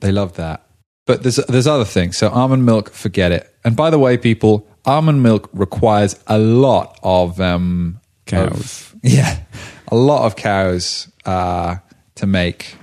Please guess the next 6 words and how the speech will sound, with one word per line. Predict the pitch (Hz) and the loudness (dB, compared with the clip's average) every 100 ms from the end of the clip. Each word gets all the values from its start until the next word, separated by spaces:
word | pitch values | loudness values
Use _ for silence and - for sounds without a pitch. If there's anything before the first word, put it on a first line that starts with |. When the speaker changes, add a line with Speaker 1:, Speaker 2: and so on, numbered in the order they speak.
| - - - | -20 -20 -8
Speaker 1:
and, | 104 101 101 101 98 - - | -2 0 0 0 -2 -6 -6
uh, | 98 95 92 - _ _ 104 - | -4 -2 -4 -8 _ _ -12 -4
gallons | 156 151 110 92 | -2 0 0 -2
and | 87 85 - | -6 -8 -4
gallons | 127 123 107 92 87 | -2 0 -2 -4 -6
of | 80 | -8